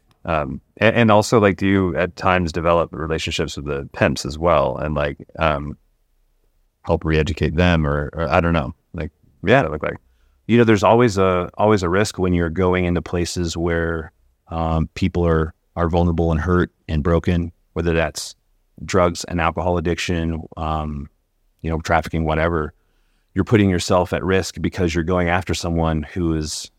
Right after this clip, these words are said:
Speaker 2: who's never gonna come through, um, a local human services, uh, you know, resource in town, a homeless shelter or something, you know. They're not gonna walk into the doors of a church, you know, unless you go to them and help 'em. And so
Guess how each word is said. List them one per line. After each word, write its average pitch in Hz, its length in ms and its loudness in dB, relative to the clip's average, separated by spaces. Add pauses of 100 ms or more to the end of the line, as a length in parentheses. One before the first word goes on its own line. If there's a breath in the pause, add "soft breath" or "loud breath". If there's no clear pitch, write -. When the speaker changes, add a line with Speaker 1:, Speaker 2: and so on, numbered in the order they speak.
(260)
Speaker 2:
who's 87 160 -2
never 87 160 2
gonna 87 160 2
come 87 260 0
through, 85 500 -2 (240)
um, 80 480 0 (360)
a 82 100 2
local 85 640 0
human 90 320 0
services, 82 800 -2
uh, 78 320 0 (240)
you 82 160 -8
know, 78 80 -4
resource 82 600 -2
in 80 120 -4
town, 80 380 0
a 69 160 -2
homeless 82 320 -2
shelter 76 400 -4
or 73 160 -2
something, 78 300 -6
you 78 100 -2
know. 76 180 -4 (240)
They're - 80 -4
not 90 100 4
gonna 80 120 0
walk 82 200 2
into 82 200 -4
the 76 180 -6 (200)
doors 92 240 2
of 76 100 -2
a 76 40 -4
church, - 520 -2 (220)
you 85 80 0
know, 85 260 2
unless 87 320 0
you 85 140 0
go 80 340 0
to - 180 -6
them 76 400 -2 (300)
and 80 80 -6
help 90 240 0
'em. 76 140 -2
And 73 120 -4
so 78 380 -4